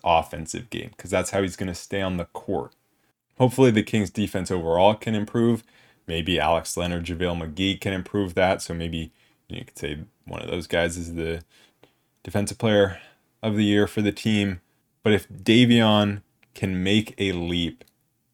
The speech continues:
with his three-point shooting, get to thirty-six percent, then he can be on the court so much more. He can play alongside Fox. He doesn't have to be the ball handler on the team. If he can play off ball and hit threes,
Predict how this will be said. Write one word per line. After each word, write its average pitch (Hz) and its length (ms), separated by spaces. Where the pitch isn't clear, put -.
with 101 160
his 101 220
three-point 98 600
shooting, 73 440
get 104 220
to 98 200
thirty-six 98 760
percent, 82 680
then 104 140
he 113 180
can 107 200
be 104 220
on 113 180
the 98 80
court - 440
so 113 240
much 104 300
more. 87 220
He 90 120
can 98 140
play 104 200
alongside 95 920
Fox. 85 460
He 110 40
doesn't 107 260
have 92 380
to 101 80
be 92 140
the 87 160
ball 95 400
handler 92 760
on 98 160
the 87 100
team. 87 460
If - 160
he 110 80
can 98 180
play 90 180
off 87 360
ball 92 280
and 80 140
hit 90 220
threes, 90 580